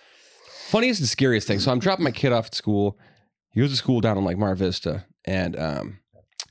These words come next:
I'm walking past, I drop him off, I had to leave through the front door. It's all locked up and shit. Everything's way secured, way more than it was when we were kids. You just walk on and off campus, which is nice. And then, um, I'm walking past where the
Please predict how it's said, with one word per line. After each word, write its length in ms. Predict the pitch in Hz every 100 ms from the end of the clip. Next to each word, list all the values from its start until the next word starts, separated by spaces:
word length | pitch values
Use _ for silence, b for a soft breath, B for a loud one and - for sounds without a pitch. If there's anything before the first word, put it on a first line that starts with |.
| _ _ _ _ _ _ _
I'm 160 | 110 110
walking 560 | 104 135 - 120 110 -
past, 420 | 123 113 113 -
I 60 | 104
drop 320 | 120 120 113
him 80 | 113
off, 160 | 107
I 40 | 104
had 80 | 95
to 60 |
leave 320 | 101 107 110
through 140 | - 104
the 60 |
front 280 | 90 110 104
door. 220 | 107 98
It's 140 | 104 120
all 120 | 110
locked 300 | 101 92 -
up 160 | 92 87
and 80 |
shit. 100 | 95
Everything's 240 | 107 113 95
way 200 | 107 104
secured, 440 | - - 104 98
way 140 | 104 104
more 140 | 101
than 100 | 92
it 20 |
was 140 | 98 98
when 80 | 98
we 60 |
were 80 | 92
kids. 220 | - 95
You 100 | 90
just 140 | 92 98
walk 260 | 90 87
on 160 | 92 85
and 80 | 85
off 160 | -
campus, 340 | - - 120 -
which 120 | 107
is 80 | 95
nice. 300 | 90 78 - b b b -
And 180 | 92 98
then, 160 | 90
um, 340 | 80 64 57 - _ _ _ _ -
I'm 60 | 98
walking 240 | 104 101
past 280 | 113 101 -
where 140 | 95
the 120 | 87